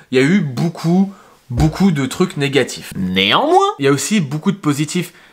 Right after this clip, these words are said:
C'est juste que si je m'attarde sur le négatif, bah j'arrête la chaîne en fait. Ce qu'on a bâti, ce qu'on est en train de bâtir et ce qu'on va bâtir, euh, vaut le coup. Et c'est pas, euh, deux, trois personnes malveillantes que je ne connais pas, qui sont agressifs et qui sont,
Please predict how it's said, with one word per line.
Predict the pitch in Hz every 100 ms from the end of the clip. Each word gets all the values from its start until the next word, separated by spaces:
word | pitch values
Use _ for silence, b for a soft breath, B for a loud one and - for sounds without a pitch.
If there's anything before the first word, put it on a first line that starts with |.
| -
C'est | 135
juste | 135 175
que | 139 113 -
si | - -
je | 185 156
m'attarde | 139 120 131 113 98
sur | -
le | 120
négatif, | 110 107 101 120 - -
bah | 107
j'arrête | 104 113 110 -
la | 110
chaîne | 107 117
en | 98
fait. | - 90 -
Ce | -
qu'on | - 180
a | 170
bâti, | 165 165 175
ce | 160
qu'on | 151
est | 151
en | 147
train | -
de | 151
bâtir | 147 147 - 160
et | 110
ce | -
qu'on | 147 127
va | 113 180
bâtir, | 180 170 - 175 185
euh, |
vaut | 196 160
le | 208
coup. | - - 131
Et | 113 113 113
c'est | 107 127
pas, | 117 - 143 156 156 127
euh, | 117 110 107 107
deux, | 120
trois | 139 - 139
personnes | 139 127 - 139 131
malveillantes | 131 123 123 131 139
que | -
je | 110
ne | 113
connais | 107 151 135 135
pas, | 131 131
qui | -
sont | - 156
agressifs | 147 139 135 165 156
et | 117
qui | 110
sont, | - 127 120